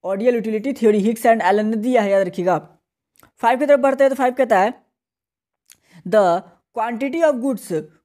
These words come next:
quantity of goods which the seller is ready to sell in a market at fixed price and time is called," जो क्वांटिटी गुड्स होता है जिसके पास, सेलर के पास, वो और जो टाइम में जो फिक्स्ड प्राइस और टाइम में जो बेचते हैं उसको क्या बोलते हैं? तो उसको लोग बोलते हैं सप्लाई।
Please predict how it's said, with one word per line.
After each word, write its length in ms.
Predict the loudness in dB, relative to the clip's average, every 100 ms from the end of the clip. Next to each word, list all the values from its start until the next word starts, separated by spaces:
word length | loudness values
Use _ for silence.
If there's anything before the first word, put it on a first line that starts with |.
| -10
quantity 420 | -6 -4 -2 -2 0
of 140 | 0 0
goods 200 | -4 -4
which 260 | -4 -4 -4
the 300 | 2 2 4
seller 200 | 2 4 2
is 120 | 0 0
ready 260 | 0 0
to 80 | -6
sell 300 | 0 0 2
in 80 | -2
a 20 |
market 440 | -2 -2 0 0 2
at 160 | 0 0
fixed 200 | -6 -4
price 280 | 0 0 0
and 220 | -2 -2
time 280 | 0 0 0
is 140 | -2 -4
called," 260 | -2 -2 -2 -12 -2
जो 120 | 2
क्वांटिटी 380 | 2 0 -4 -2
गुड्स 320 | -2 -2 2
होता 240 | 2 4
है 80 | 0
जिसके 260 | 0 -4 -2
पास, 200 | -2 0
सेलर 220 | 0 0
के 80 | 2
पास, 260 | 0 0
वो 260 | 2 0 0 -8 -2
और 120 | 0
जो 80 | 0
टाइम 320 | 0 0 0
में 80 | 0
जो 80 | -2
फिक्स्ड 280 | -4 -6 -8
प्राइस 540 | -6 -6 -2 0 0 0
और 60 |
टाइम 240 | -2 0 0
में 60 |
जो 80 | -2
बेचते 240 | 0 0 -2
हैं 40 |
उसको 140 | -4
क्या 240 | -4 0 0
बोलते 280 | 0 -2 -8
हैं? 80 | -8 -18 -16 -4
तो 60 |
उसको 180 | -2 2
लोग 100 | 2
बोलते 200 | 2 0
हैं 40 | 0
सप्लाई। 480 | 0 0 0 0